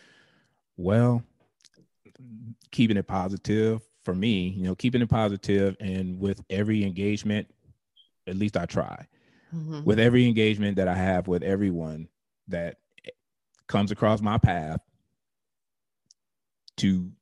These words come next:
Speaker 1: give, to give them the biggest jolt of positivity that I could possibly give them.
Speaker 2: Yes.
Speaker 1: And that,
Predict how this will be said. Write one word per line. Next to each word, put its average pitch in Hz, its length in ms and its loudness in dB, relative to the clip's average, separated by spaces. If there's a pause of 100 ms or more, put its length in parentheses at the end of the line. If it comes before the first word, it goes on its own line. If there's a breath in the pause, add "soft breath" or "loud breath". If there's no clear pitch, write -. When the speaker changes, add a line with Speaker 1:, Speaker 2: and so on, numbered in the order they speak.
(340)
Speaker 1:
give, 107 260 2 (160)
to 95 300 2 (140)
give 120 300 -2
them 113 360 0 (100)
the 95 140 2 (320)
biggest 120 360 2
jolt 107 520 2
of 95 180 -4
positivity 101 680 2
that 90 140 0
I 85 120 -2
could 85 180 -10
possibly 82 440 -4
give 76 200 -4
them. 53 160 -12
Speaker 2:
Yes. 165 880 -6
Speaker 1:
And 98 440 2
that, 107 400 0